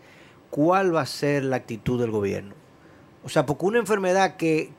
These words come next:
que, que tiene un índice de letalidad por debajo del uno por ciento todavía amerita que la sociedad dominicana siga secuestrada, que la sociedad dominicana tenga un treinta, treinta y cinco por ciento de sus empresas cerradas.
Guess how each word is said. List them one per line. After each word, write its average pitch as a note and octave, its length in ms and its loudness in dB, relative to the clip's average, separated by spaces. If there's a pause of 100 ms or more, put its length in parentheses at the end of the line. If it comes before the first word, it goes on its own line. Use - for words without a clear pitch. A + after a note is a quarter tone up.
que, C3+ 800 0 (160)
que C#3 120 0
tiene F3 340 0
un F#3 100 0
índice F#3 340 0
de D#3+ 80 4
letalidad C#3+ 500 2
por D3 220 0
debajo E3 480 4
del D3+ 100 4
uno F3+ 260 0
por C#3 160 2
ciento B2 500 -2
todavía C#3+ 720 2
amerita E3 800 -2 (500)
que D#3 140 4
la D3+ 120 2
sociedad D3+ 520 0
dominicana E3 680 0
siga F3 400 0
secuestrada, C#3+ 760 0 (680)
que D3+ 140 4
la D#3 100 4
sociedad D#3 420 2
dominicana F3+ 640 2
tenga F3 220 -2
un D#3+ 140 -6
treinta, E3+ 460 0
treinta D3+ 320 0
y C#3 80 0
cinco G3+ 540 0
por D#3 160 0
ciento E3+ 460 0
de D3+ 60 0
sus C#3 520 -2
empresas D3 640 0
cerradas. C#3 840 -2